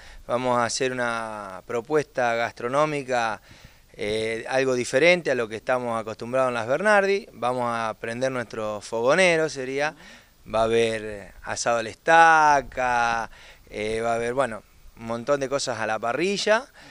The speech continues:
Y bueno, es invitar a la gente, a todos los que quieran acercarse,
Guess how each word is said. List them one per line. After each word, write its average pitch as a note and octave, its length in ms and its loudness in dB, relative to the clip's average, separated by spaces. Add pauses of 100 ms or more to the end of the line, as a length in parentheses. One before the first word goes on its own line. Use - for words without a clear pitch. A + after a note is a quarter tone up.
(300)
Y B2+ 320 -2
bueno, F3+ 420 0 (180)
es A#2+ 240 -4
invitar A#2+ 460 0
a C3 60 4
la B2+ 120 2
gente, G#3+ 560 2
a B2 80 -4
todos C#3+ 140 -2
los C3 140 -2
que A2 160 -10
quieran B2+ 280 -6
acercarse, B2+ 1200 0